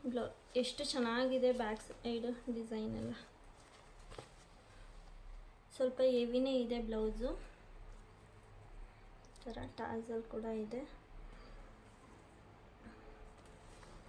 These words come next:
ಇದು ಬ್ಲೌಸ್ ಒಂದು ಫೋರ್ ಫೈವ್ ಟೈಮ್ಸ್ ಏನೋ ಯೂಸ್ ಮಾಡಿದ್ದೀನಿ. ಸೀರೆಗಿನ್ನ ಜಾಸ್ತಿ ಬ್ಲೌಸ್ನೇ ಯೂಸ್ ಮಾಡಿದ್ದೀನಿ ಇದ್ರದ್ದು. ಆ, ಬೇರೆ ಬೇರೆ ಸೀರೆಗೆಲ್ಲ ಮ್ಯಾಚ್ ಮಾಡಿಕೊಂಡು.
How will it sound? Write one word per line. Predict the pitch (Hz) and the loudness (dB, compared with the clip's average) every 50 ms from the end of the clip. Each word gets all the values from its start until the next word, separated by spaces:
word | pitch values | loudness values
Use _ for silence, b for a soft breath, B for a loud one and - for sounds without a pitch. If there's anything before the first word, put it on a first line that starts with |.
| - - - - - - - - - - - - - - - - - - - - | -16 -16 -14 -14 -14 -12 -12 -12 -14 -14 -16 -16 -16 -18 -16 -16 -16 -16 -10 -6
ಇದು | 285 285 254 277 302 - | -2 0 2 4 4 4
ಬ್ಲೌಸ್ | 262 254 262 247 247 277 302 302 277 | 6 8 12 12 12 12 12 10 6
ಒಂದು | 285 294 302 302 294 294 294 285 277 269 269 269 269 254 262 254 254 254 262 262 269 254 B B B B B B B - - - - - - - - - - - - - - - | 4 4 6 6 6 6 6 4 4 4 4 4 6 8 8 8 10 10 10 8 6 4 B B B B B B B -20 -20 -20 -20 -20 -20 -20 -18 -20 -20 -20 -20 -20 -18 -2
ಫೋರ್ | - 285 269 269 285 285 | 6 8 10 10 10 8
ಫೈವ್ | 285 - 285 285 285 277 | 6 4 4 4 6 6
ಟೈಮ್ಸ್ | 285 277 269 277 269 277 | 6 6 6 6 4 4
ಏನೋ | 269 254 262 | 6 8 8
ಯೂಸ್ | 262 254 247 247 240 233 | 10 10 8 8 8 6
ಮಾಡಿದ್ದೀನಿ. | 247 233 226 226 226 220 247 262 269 | 4 4 6 4 6 6 6 6 6
ಸೀರೆಗಿನ್ನ | 269 - - 269 269 269 269 269 254 262 254 254 254 | 2 -2 -2 0 4 6 6 6 8 6 6 6 6
ಜಾಸ್ತಿ | 247 233 214 226 220 - 277 | 4 2 0 0 0 -2 -2
ಬ್ಲೌಸ್ನೇ | 233 220 214 220 220 240 240 226 240 240 | 0 4 6 6 6 6 6 6 6 6
ಯೂಸ್ | 240 226 226 233 220 226 | 8 6 6 4 4 2
ಮಾಡಿದ್ದೀನಿ | 220 214 214 226 214 214 214 208 202 | 2 4 4 2 2 2 0 0 0
ಇದ್ರದ್ದು. | 202 202 208 208 196 190 220 269 359 - - - - - - - B B B B B B B - - 240 | -2 -4 -4 -4 -4 0 -2 -2 -2 -4 -10 -16 -16 -16 -16 -16 B B B B B B B -10 -6 -2
ಆ, | 233 233 | 0 2
ಬೇರೆ | 233 220 240 240 233 240 | 6 8 8 8 8 8
ಬೇರೆ | 233 247 240 240 254 | 8 8 8 8 8
ಸೀರೆಗೆಲ್ಲ | 254 - 254 247 240 240 233 233 233 233 233 | 6 6 4 4 4 6 4 4 2 2 4
ಮ್ಯಾಚ್ | 233 240 220 214 220 220 - - | 4 4 4 4 4 4 4 4
ಮಾಡಿಕೊಂಡು. | 233 220 214 - - 226 214 208 208 214 247 311 311 - - - | 4 4 4 4 6 6 6 6 6 6 6 6 6 4 2 2